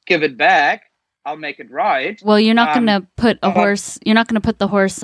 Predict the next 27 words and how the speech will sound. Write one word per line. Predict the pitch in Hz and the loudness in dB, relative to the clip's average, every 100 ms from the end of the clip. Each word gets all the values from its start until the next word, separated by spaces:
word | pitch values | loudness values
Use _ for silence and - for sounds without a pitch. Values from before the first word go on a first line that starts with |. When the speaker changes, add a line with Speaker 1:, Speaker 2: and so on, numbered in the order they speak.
| - | -2
Speaker 2:
on, | 196 190 185 151 - | 0 2 0 -4 -4
back | 180 196 196 | -4 -2 0
on | 180 | 0
an | 165 | 0
airplane | 190 - 170 156 170 _ | -2 -2 -4 -4 -8 _
<laughs> | 233 240 - - - - | 0 0 -4 -16 -20 0
and | 285 247 240 208 | 2 4 2 4
go, | 226 202 196 - 269 190 - | 2 2 0 -8 -10 -10 0
"Take | 220 202 | 0 0
it | - | 0
back." | 202 196 | 0 2
Speaker 1:
Yeah, | 247 349 349 - | 0 -2 -4 -2
exactly. | 180 147 180 277 - 254 151 | -4 0 0 0 -4 -8 -2
Speaker 2:
You | 214 | 2
Speaker 1:
No, | 190 180 | 4 2
Speaker 2:
know? | 185 | 0
Speaker 1:
you | 190 | -6
call | 202 233 269 | -4 0 0
me, | 214 190 285 262 202 302 | -2 -4 -4 -2 0 0
you | 190 196 - | -2 -10 -4
Speaker 2:
Yeah. | 196 226 | 0 0
Speaker 1:
call | 214 | -4
me | 202 277 214 254 | -12 -8 -4 -4
and | 185 | -4
expect | 190 - 220 214 - | -6 -6 -4 -6 -6
me | 180 254 240 | -4 -4 -4
to, | - | -8